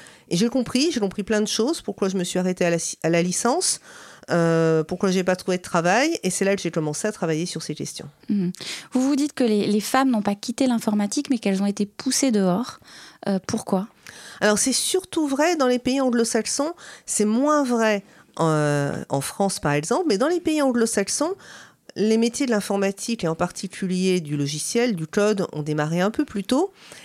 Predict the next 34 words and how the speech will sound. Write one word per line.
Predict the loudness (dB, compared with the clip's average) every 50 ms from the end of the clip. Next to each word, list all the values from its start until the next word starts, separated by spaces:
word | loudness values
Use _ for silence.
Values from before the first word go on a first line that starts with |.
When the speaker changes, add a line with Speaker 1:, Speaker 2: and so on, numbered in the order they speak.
| -12 _
Speaker 1:
Et | 0 2 2 4 2 0 -2
c'était | -4 -2 -2 -2 -2 0 0 2 2 2 0 0 -4 -4
des | -2 0 0
femmes | 0 2 2 2 4 4 2 2 0 -2 -4 _ _ _ _ _ _ _ _ _ _ _ _ _ 0
autodidactes, | 0 2 2 0 0 0 -2 0 0 2 2 0 -2 _ _ -12 -10 -10 -12 -14 _ _ -20 -16 _
parce | -12 -12 -8
qu'il | -4 -4 -2
n'y | -2
avait | 0
pas | 0 0 0
de | 0 -4
cours | -8 -6 -4 -2
de | 0 0
code, | -2 0 0 2 2 2 0
il | 0
n'y |
avait | -2 -2
pas | 0 0 0 0
de | 0
diplôme | -2 -4 -4 0 0 2 2 2
en | 2
la | 4 4
matière, | 2 2 0 0 0 0 0 -2 -4 -12 -20 -20 -10
souvent | -8 -4 0 2 2 4
des | 4 4 4
mathématiciennes, | 4 2 2 0 0 0 0 0 -2 -4 -2 0 0 0 2 2 0 0 -2 -4 -8 -16 -20 -20 -20 -16 -10
sur | -4 -2 0 0
des | 2 0 0
postes | 2 2 2 2 2 -2 -4 -4
peu | 0 2 2
reconnus, | 4 4 2 2 2 0 2 2 2 2 2 2 2 0 0 -2 -4 -8 _ _ _ _
peu | -2 -2 -2
payés, | 0 -2 -2 0 0 0 0 0 -2 -4 _ _ _ _ -20 -20 -20 _ -12 -4
euh, | -2 0 2 2 2 2 0 0 0 -2 -4